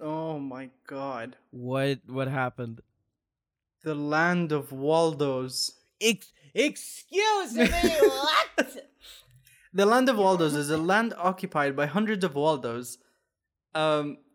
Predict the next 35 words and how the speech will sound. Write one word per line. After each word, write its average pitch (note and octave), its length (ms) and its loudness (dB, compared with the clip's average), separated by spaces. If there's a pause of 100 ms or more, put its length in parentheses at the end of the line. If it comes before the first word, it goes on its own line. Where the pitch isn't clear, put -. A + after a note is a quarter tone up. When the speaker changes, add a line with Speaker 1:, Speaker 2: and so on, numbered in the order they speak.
(160)
Speaker 1:
the F3+ 320 2
location G#3 800 2
was D#3+ 220 -2
featured E3 440 -4
in D3+ 100 -2
the, D#3+ 200 -4
in F3 140 2
the F3 60 0
final G#3 340 0
scene G3+ 320 -2
of D3+ 100 -4
the D3 80 -2
Great D#3 440 -2
Waldo E3+ 680 2
Search. - 760 -8 (2250)
Oh, A#3 540 4
Waldo's A3 460 2
quest G#3+ 320 -4
to A3 80 0
discover F#3+ 480 -2
the D#3+ 160 -4
truth A#3 460 -4
about E3+ 360 0
himself D#3 600 -4 (540)
led E3+ 280 2
him A3+ 180 2
to G#3+ 140 2
a E3+ 80 4
world D#3+ 440 4
where F3+ 200 2
he F3+ 180 0
is E3 140 -2
just F3 240 -2
one D#3+ 380 0
among D#3+ 460 -4